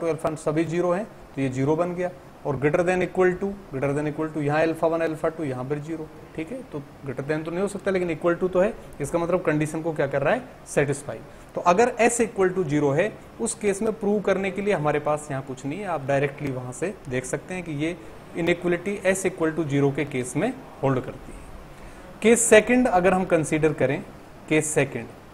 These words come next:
when S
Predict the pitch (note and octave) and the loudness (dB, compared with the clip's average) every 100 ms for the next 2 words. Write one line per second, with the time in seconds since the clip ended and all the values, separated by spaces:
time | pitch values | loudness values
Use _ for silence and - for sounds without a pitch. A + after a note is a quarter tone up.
0 | - - - - - - - - - - | -20 -20 -20 -20 -20 -20 -20 -20 -20 -20
1 | - - - - - - - - - - | -20 -20 -20 -20 -20 -20 -20 -20 -16 0
2 | C3+ F3 E3 G3 - - - - - - | 4 6 4 -2 -10 -18 -20 -20 -20 -20
3 | - - - - - - - - - - | -20 -20 -20 -20 -20 -20 -20 -20 -20 -20
4 | - - - - - - - - - - | -20 -20 -20 -20 -20 -20 -20 -20 -20 -20
5 | - F#3 G#3 | 0 6 6